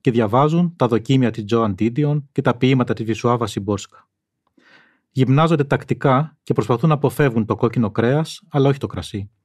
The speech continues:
Και αναζητούν την ομορφιά και ερωτεύονται και σπάνε τα μούτρα τους, όπως όλοι μας. Οι περισσότεροι ζουν μόνιμα στη Νέα Υόρκη,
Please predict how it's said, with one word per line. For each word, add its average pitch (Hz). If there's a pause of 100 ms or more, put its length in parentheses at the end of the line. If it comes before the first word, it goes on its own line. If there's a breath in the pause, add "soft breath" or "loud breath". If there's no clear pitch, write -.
(640 soft breath)
Και 135
αναζητούν 127
την 135
ομορφιά 127
και 135
ερωτεύονται 131
και -
σπάνε 139
τα 110
μούτρα 131
τους, 143
όπως 120
όλοι 104
μας. - (1080)
Οι 139
περισσότεροι 156
ζουν 160
μόνιμα 151
στη -
Νέα 135
Υόρκη, 113